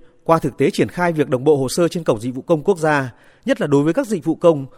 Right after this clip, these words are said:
thuộc lĩnh vực thuế, hải quan, còn chưa đáp ứng yêu cầu, chưa đảm bảo việc cung cấp thông tin, dữ liệu trạng thái hồ sơ phục vụ nhu cầu tra cứu, khai thác của các cá nhân, doanh nghiệp.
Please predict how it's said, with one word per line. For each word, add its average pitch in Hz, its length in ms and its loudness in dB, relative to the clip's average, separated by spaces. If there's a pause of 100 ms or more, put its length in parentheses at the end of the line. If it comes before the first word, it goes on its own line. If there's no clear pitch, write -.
thuộc 143 140 2
lĩnh 214 140 0
vực 180 160 -2
thuế, 135 200 2
hải 214 140 -2
quan, 147 340 -2 (260)
còn 143 160 2
chưa 254 160 0
đáp 220 120 2
ứng 175 120 0
yêu 220 140 2
cầu, 127 400 2 (380)
chưa 190 120 4
đảm 156 160 2
bảo 123 160 0
việc 117 220 -2
cung 175 140 -2
cấp - 140 2
thông 170 160 0
tin, 151 280 2 (160)
dữ 233 160 -2
liệu 240 160 2
trạng 147 200 -4
thái 131 140 0
hồ 196 160 2
sơ 160 240 0
phục 131 200 -4
vụ 143 180 -2
nhu 233 80 0
cầu 127 240 0
tra 147 160 -4
cứu, 143 340 -4 (220)
khai 147 180 -2
thác 269 260 -4
của 123 120 0
các - 180 -2
cá 139 80 -2
nhân, 160 280 0
doanh 202 160 -4
nghiệp. 156 240 0